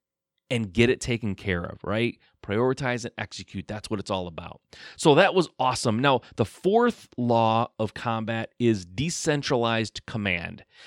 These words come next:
And this is one, I, I didn't understand cover and move before they explained it, 'cause that's not intuitive to me. I wasn't in the military. Decentralized command was another one that I,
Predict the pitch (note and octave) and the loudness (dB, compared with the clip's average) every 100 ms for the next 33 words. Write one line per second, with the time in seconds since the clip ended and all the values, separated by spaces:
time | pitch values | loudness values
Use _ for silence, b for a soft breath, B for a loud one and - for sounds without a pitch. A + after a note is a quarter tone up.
0 | B B A#2+ G#3 A#3 D#3+ C#3 C#3+ C#3 C3+ | B B 2 2 2 -2 0 0 0 -2
1 | - C3+ - C3+ F#3+ F#3 F3 D3 D3 C#3 | -6 -8 -4 2 4 4 0 -2 -4 -2
2 | C#3 B2+ A#2+ G#2+ G#2+ A#2 G#2 G2 A2+ G2 | 0 2 2 2 2 2 -2 0 0 0
3 | F2+ - G2+ A2 - - G2+ G2+ G#2 G2+ | -4 -4 -2 0 -2 0 0 0 -2 -2
4 | F#2+ F2+ G#2+ G2 G2 G2+ F#2+ F2 F#2 G2 | -2 -4 -2 0 0 0 0 0 -2 -2
5 | F#2 F2 D#2+ - - - B B B B | -4 -4 -6 -6 -10 -12 B B B B
6 | B D3 D#3+ - F3 F#3+ D#3+ D#3 - C#3+ | B 2 2 4 0 2 2 2 2 0
7 | C3 C3 C3+ A#2 A#2 B2+ B2 A2+ G2+ G2 | 2 2 2 2 2 2 2 2 2 2
8 | G2 | 0